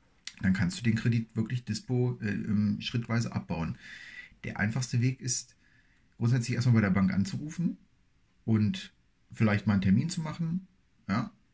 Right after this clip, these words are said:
und zu sagen, "Hier, passt auf, so und so sieht das aus und ich habe das und das vor." Die sind da eigentlich mal recht human, ähm,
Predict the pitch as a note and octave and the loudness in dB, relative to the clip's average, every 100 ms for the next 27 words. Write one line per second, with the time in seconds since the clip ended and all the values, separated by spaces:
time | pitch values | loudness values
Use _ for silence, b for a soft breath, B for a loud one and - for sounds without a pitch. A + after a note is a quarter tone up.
0 | _ A2 G2 G2+ G#2+ A2+ A2+ A2 G2 F#2+ | _ 0 2 0 4 4 4 4 0 -2
1 | C3+ B2 A#2 A2+ G2 F#2+ - D3 E3+ F3 | -4 0 0 2 2 0 -2 0 0 0
2 | - A#2+ A#2+ - A2+ - G#2+ G2+ F#2+ A2+ | 0 0 0 0 -4 0 0 2 0 2
3 | A2 - - G2 - - b b b b | 2 0 -4 -4 -4 -10 b b b b
4 | b b b b _ G2+ G#2 G2 A2 G#2+ | b b b b _ -2 0 2 2 4
5 | A2 A2 G#2+ G2+ - G2 F#2 F#2+ D3 F3 | 4 4 4 2 0 4 6 6 4 4
6 | F3 B B B _ A2 A2 A#2+ B2+ B2+ | 4 B B B _ 2 4 6 6 4
7 | C3 B2+ | 2 0